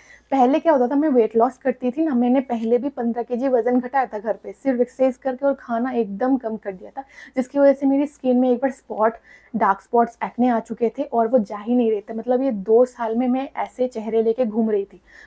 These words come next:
तो तब तो अच्छा था कि लॉकडाउन था तो मुझे mask पहनना पड़ता था, तो जिसकी वजह से छुप जाता था, तो मैं निकल पाती थी। लेकिन वरना अगर mask नहीं पहनना होता तो मैं निकल ही नहीं पाती घर से, और निकलती थी भी नहीं,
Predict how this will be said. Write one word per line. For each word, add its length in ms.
तो 80
तब 220
तो 180
अच्छा 440
था 140
कि 140
लॉकडाउन 420
था 160
तो 100
मुझे 180
mask 360
पहनना 300
पड़ता 280
था, 180
तो 200
जिसकी 280
वजह 100
से 60
छुप 140
जाता 300
था, 200
तो 60
मैं 80
निकल 240
पाती 260
थी। 160
लेकिन 360
वरना 320
अगर 140
mask 360
नहीं 220
पहनना 280
होता 160
तो 120
मैं 100
निकल 360
ही 120
नहीं 120
पाती 260
घर 180
से, 160
और 120
निकलती 480
थी 260
भी 120
नहीं, 300